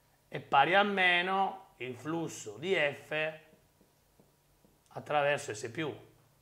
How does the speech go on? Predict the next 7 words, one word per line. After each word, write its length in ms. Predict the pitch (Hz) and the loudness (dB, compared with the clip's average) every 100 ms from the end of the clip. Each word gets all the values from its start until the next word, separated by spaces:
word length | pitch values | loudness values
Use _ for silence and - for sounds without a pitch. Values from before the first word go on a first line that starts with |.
| _ | _
no? 460 | 135 156 160 - - _ _ _ _ _ _ _ _ _ _ _ _ _ - | -2 -2 -4 -14 -20 _ _ _ _ _ _ _ _ _ _ _ _ _ -4
Va 100 | 143 | -2
bene? 340 | 123 98 - _ _ _ _ _ _ - | -2 -6 -18 _ _ _ _ _ _ -4
Ma 140 | 165 | 2
allora 300 | 196 208 233 | 6 8 6
questo 420 | 226 214 208 226 | 6 4 2 -2
sarà 640 | 143 151 160 175 165 - | 0 4 10 10 8 2